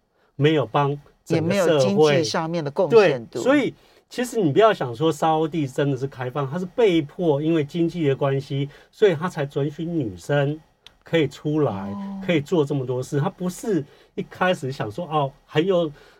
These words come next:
Speaker 1: 很有人权，考虑到女生，不是，这一开始全部都是经济因素在考量的。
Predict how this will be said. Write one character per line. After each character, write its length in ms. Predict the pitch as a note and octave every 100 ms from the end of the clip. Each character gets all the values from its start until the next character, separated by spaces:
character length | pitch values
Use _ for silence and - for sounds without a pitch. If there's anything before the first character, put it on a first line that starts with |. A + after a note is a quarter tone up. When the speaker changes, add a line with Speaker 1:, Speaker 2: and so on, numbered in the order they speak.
| _
Speaker 1:
很 240 | - E3
有 180 | A3+ D3+
人 280 | B2+ C3+ C#3+
权， 380 | - B2+ B2+ C#3
考 220 | B2 A#2
虑 140 | D#3
到 160 | D#3 C#3+
女 160 | G#2
生， 240 | G2 C3 C#3
不 100 | B2
是， 260 | - D#3 - - _
这 180 | F3+ F3+
一 80 | G3
开 300 | F3+ - E3
始 160 | D3+ G#2+
全 140 | - A2+
部 120 | C#3
都 160 | C3 C3+
是 80 |
经 380 | C3 D#3 D3 D3
济 360 | C#3+ D#3 C3 A#2+
因 140 | B2
素 220 | A#2 C3 A2
在 160 | A#2
考 200 | G#2+ G2
量 140 | F2
的。 80 | E2